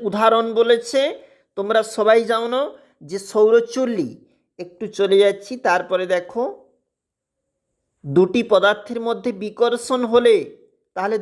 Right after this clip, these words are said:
দুটি কিন্তু চুম্বক পদার্থ, অবশ্যই জানবে। একটু নিচে চলে যাচ্ছি, উত্তরগুলো অবশ্যই নিজেরা প্রস্তুত করো। একটু নিচে চলে যাব, দেখো কিভাবে বানানো রয়েছে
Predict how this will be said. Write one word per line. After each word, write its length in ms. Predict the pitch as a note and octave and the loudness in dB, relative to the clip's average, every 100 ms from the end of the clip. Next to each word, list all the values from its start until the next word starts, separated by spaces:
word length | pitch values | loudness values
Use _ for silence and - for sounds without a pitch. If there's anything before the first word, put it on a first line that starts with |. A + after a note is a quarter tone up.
| F3+ | -6
দুটি 240 | G3 B3 A3 B3 | -10 -10 -8 -8
কিন্তু 320 | A#3+ A3 B3+ C#4+ - - - | -8 -4 -2 -2 -4 -16 -4
চুম্বক 400 | A#3+ A#3+ B3 A#3+ A#3+ | -2 2 2 2 0
পদার্থ, 380 | A3 G#3 G3 - E3+ F3 | 0 2 0 -2 0 2
অবশ্যই 420 | A3 A3 A#3 G#3 G3+ | 0 -2 -4 -2 -2
জানবে। 300 | G#3 G#3 B3+ - - - _ - | 0 4 2 2 -8 -20 _ -14
একটু 180 | - - G#3 | -12 -10 -8
নিচে 200 | G#3 A3+ A3+ | -6 -4 -2
চলে 160 | A3+ A3+ | 2 4
যাচ্ছি, 260 | A3+ A3+ C4+ A3+ | 2 -2 -6 -6
উত্তরগুলো 380 | - A3 G#3 G#3 | -4 -4 0 2
অবশ্যই 320 | G3+ A3 - A#3 | 2 -2 -6 -8
নিজেরা 240 | G#3+ A3+ G#3+ G#3+ - - | -2 0 0 -4 -8 -2
প্রস্তুত 420 | G3 F#3+ - A3+ - | 0 0 -6 -6 2
করো। 200 | A#3 C4+ - - _ _ _ _ _ - | 4 4 2 -6 _ _ _ _ _ -20
একটু 280 | E3 _ G3+ F#3+ | -20 _ -12 -8
নিচে 220 | F#3 F3+ G3 | -8 -2 0
চলে 160 | G3+ G3 G3 | 2 4 4
যাব, 120 | F#3+ A#3 - - _ _ _ _ _ _ _ _ _ _ _ _ _ _ _ - | 2 0 -2 -12 _ _ _ _ _ _ _ _ _ _ _ _ _ _ _ 0
দেখো 300 | E3 G3 B3+ B3+ | 2 2 0 -4
কিভাবে 320 | A#3 A3 A3+ A#3 F#3 | -4 0 2 2 2
বানানো 300 | G3+ A3 A#3 A3+ | 0 0 0 2
রয়েছে 280 | A3+ G#3+ | 0 -2